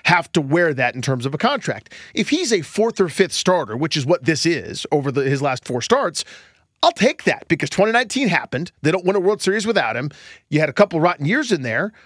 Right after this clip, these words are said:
but overall, you, you have a very pleasant Patrick Corbin experience when this is all said and done 'cause he takes the ball every fifth day.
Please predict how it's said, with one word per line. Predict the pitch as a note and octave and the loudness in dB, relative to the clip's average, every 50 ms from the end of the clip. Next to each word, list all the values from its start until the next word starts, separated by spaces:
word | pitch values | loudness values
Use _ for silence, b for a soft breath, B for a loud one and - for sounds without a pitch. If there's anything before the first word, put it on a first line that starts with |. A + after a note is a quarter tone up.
| b b b | b b b
but | G#3+ A#3 - - | 2 2 4 2
overall, | A#3+ C4 A#3 A3 G#3 A3 C4+ C#4 B3+ A#3+ | 0 2 4 2 4 4 4 2 2 0
you, | A3+ A#3+ A#3+ G#3+ - | -2 -2 -4 -4 -2
you | - F#3 | 0 2
have | G3 G#3 G3 | 2 2 2
a | G3+ | 2
very | D#3+ G#3 G#3+ - | 2 2 0 0
pleasant | - - - G#3+ A3 F#3 G#3+ G3+ D3+ | -2 2 4 4 4 4 0 -2 2
Patrick | - G3 G3+ - - E3 - | 2 2 2 2 -2 0 4
Corbin | - G3 F#3 F3+ F3 | 4 4 4 2 -4
experience | D#3 - - - - D#3+ C#3+ A#2 G#2+ G#2+ - | -4 -6 -2 0 0 0 0 -2 -6 -4 -2
when | C#3 C#3+ | -2 -2
this | C3+ C3+ - | -2 -2 -2
is | - | -2
all | C#3+ C3+ B2+ B2 | -2 -2 -2 -2
said | - - C3+ A2 | 0 -2 -2 -2
and | G#2 A2 | -2 -2
done | B2+ A2+ F#2+ F#2 | -2 -2 -4 -6
'cause | - G#2 | -8 -8
he | G#2+ | -2
takes | - - F#3+ - - | -2 -2 -2 0 -2
the | F#3 | 0
ball | F3 F#3 F#3 | 2 2 2
every | F#3 F3 F3+ E3 | 2 0 -2 -2
fifth | - F3+ E3+ - | 0 -2 -4 0
day. | - D3+ D3+ D3 C#3+ D3 | 0 2 2 2 0 -4